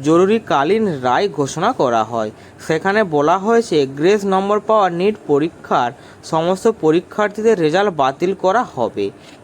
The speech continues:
এই হিসাবে বাতিল হয়েছে মোট পনেরোশো তেষট্টি জনের রেজাল্ট, তাদের পুনরায় দিতে হবে পরীক্ষা। সুপ্রিম কোর্টের আদেশে অনুসারে জুন মাসের তেইশ তারিখ পুনরায় পরীক্ষা নেওয়া হবে মোট পনেরোশো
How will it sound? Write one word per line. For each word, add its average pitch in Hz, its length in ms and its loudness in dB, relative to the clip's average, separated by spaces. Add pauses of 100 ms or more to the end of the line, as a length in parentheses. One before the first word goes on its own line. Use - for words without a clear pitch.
(140)
এই 226 180 2
হিসাবে 214 300 0 (240)
বাতিল 139 400 0
হয়েছে 220 240 2 (160)
মোট 151 240 0 (480)
পনেরোশো 190 460 0 (100)
তেষট্টি 180 560 -2
জনের 262 240 0 (100)
রেজাল্ট, 120 360 0 (200)
তাদের 175 360 2 (160)
পুনরায় 190 460 2
দিতে 170 280 -2
হবে 233 140 2 (120)
পরীক্ষা। 127 500 0 (300)
সুপ্রিম 214 420 0
কোর্টের 220 220 2 (240)
আদেশে 185 340 0 (320)
অনুসারে 160 440 0 (460)
জুন 214 200 4 (140)
মাসের 202 280 2 (120)
তেইশ 143 360 2
তারিখ 233 180 2 (100)
পুনরায় 165 420 0
পরীক্ষা 151 400 0 (140)
নেওয়া 156 320 2
হবে 233 200 2 (160)
মোট 233 160 2 (360)
পনেরোশো 165 420 0